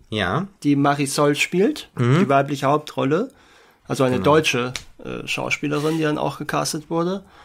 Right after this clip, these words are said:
Speaker 1: Ach, ja.
Speaker 2: Was ja sowieso typisch ist für diese Euro-Produ-, Co-Produktionen
Speaker 1: Mhm.
Speaker 2: aus den sechzigern, siebzigern.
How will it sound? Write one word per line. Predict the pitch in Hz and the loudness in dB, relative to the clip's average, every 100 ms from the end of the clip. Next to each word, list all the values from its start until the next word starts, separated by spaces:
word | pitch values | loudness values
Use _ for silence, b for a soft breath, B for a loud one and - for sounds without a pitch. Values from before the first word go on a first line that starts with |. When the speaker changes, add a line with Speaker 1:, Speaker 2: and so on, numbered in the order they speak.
| B B | B B
Speaker 1:
Ach, | B - | B -8
ja. | - | -2
Speaker 2:
Was | 135 - | 0 2
ja | 143 139 | 2 2
sowieso | 135 147 151 160 | 4 6 8 6
typisch | 156 190 170 143 - | 6 4 4 2 2
ist | 139 - | 0 0
für | 135 | -2
diese | 123 127 | 0 2
Euro-Produ-, | 131 131 131 - 139 135 - - | 2 2 0 -4 -6 -6 -8 0
Co-Produktionen | 143 135 139 131 131 110 113 135 | 2 2 0 -4 0 2 2 0
Speaker 1:
Mhm. | 123 | -4
Speaker 2:
aus | - | -6
den | 143 | -8
sechzigern, | 135 127 - 156 - | -8 -10 -10 -10 -10
siebzigern. | - - - - - | -12 -14 -14 -14 -14